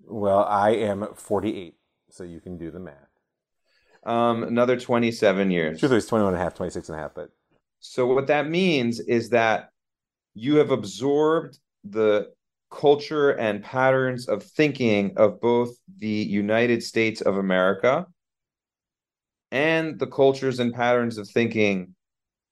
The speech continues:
Speaker 2: of Israel and
Speaker 1: To
Speaker 2: of being a Jew in Israel.
Speaker 1: To some degree, although in fairness, I would say that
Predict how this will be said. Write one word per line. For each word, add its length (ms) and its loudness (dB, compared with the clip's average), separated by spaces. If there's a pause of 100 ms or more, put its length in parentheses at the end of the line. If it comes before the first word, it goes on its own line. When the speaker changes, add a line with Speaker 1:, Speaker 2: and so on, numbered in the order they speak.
(100)
Speaker 2:
of 320 0 (140)
Israel 640 0 (560)
and 280 -2
Speaker 1:
To 120 -4
Speaker 2:
of 200 -2
being 560 -2
a 120 2
Jew 640 -2 (360)
in 140 0
Israel. 640 0 (200)
Speaker 1:
To 120 -2
some 460 2
degree, 320 0
although 260 4
in 180 -4
fairness, 460 0
I 60 0
would 200 -6
say 380 0
that 240 -8